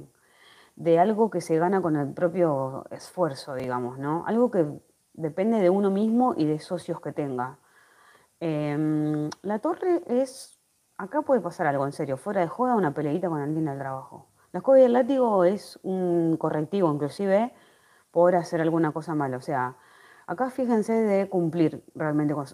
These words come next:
con lo que se les pida. Dentro de lo que está al alcance de su mano, a que hagan las cosas bien porque puede haber una peleita, un corte o alguna cosa de esas. Em, para los que trabajan o están esperando un llamado o algo así, o algún reconocimiento con respecto al trabajo,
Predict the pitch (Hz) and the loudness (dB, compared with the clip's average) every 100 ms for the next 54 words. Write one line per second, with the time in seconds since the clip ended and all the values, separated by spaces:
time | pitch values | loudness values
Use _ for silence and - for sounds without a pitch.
0 | - 160 156 147 156 151 - 170 143 226 | -10 -6 -4 -4 -6 -6 -2 2 2 2
1 | 285 285 214 170 240 240 185 196 214 214 | 0 2 2 2 0 0 0 -2 -2 -2
2 | 190 190 233 247 - 170 160 - 175 180 | 0 2 2 -2 -4 -4 -4 -2 -2 0
3 | 175 180 175 175 185 185 139 156 147 160 | -2 -4 -2 -2 0 0 0 0 0 -2
4 | 151 135 135 131 143 151 127 147 - 127 | -4 -6 -8 -6 -6 -6 -6 -6 -4 -6
5 | 135 127 135 139 139 156 127 131 _ _ | -6 -8 -10 -6 -6 -6 -12 -16 _ _
6 | _ _ _ _ _ - 160 135 131 127 | _ _ _ _ _ -4 -2 -2 -4 -4
7 | 123 117 117 107 113 _ _ _ _ _ | -6 -8 -8 -10 -12 _ _ _ _ _
8 | _ _ _ _ _ _ _ - _ _ | _ _ _ _ _ _ _ -20 _ _
9 | _ - 151 156 156 160 160 156 185 208 | _ -4 -2 0 -2 -2 0 2 0 0
10 | 185 156 156 196 185 180 185 190 170 165 | -2 -2 -4 -4 -4 -2 -2 -2 -4 -4
11 | 180 208 240 202 160 147 147 143 170 160 | -2 2 4 4 2 0 -2 -2 -2 -2
12 | 156 - 208 240 - _ - 147 139 165 | -4 -8 -6 -6 -12 _ -8 -6 -4 -4
13 | 170 165 139 139 139 156 170 170 151 135 | -2 -2 -2 -4 -6 -4 -4 -4 -6 -8
14 | 160 156 156 147 143 165 208 147 | -12 -4 -4 -2 -2 -2 -6 -8